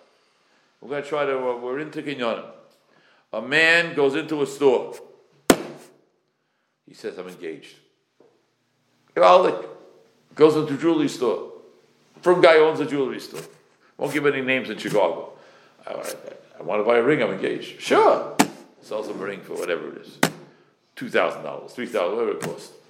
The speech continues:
Fine. Takes the ring, gives it to the kala. "You marry me, we're married," whatever. Simcha is gewaldig.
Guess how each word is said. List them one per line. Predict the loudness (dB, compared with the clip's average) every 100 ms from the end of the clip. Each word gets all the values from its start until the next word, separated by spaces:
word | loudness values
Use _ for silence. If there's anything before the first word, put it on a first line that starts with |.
| _ _ _ -10
Fine. | -10 -10 -20 _ _ _ _ _ _ -6
Takes | -6 -2
the | 4
ring, | 6 4 0 -10 -4 -4 -4 -20 _ _ _ _
gives | -8 -6
it | -4
to | -8
the |
kala. | 0 4 6 4 0 2 2 2 -16 -18 -20 _ _ _
"You | -2
marry | 4 4 4 -2
me, | -10 -8
we're | 2
married," | 4 4 2 -2
whatever. | 0 0 -2 -10 -10 -10 -10 -10 -12 -16
Simcha | -10 -8 -4 -2
is | -2
gewaldig. | 2 2 0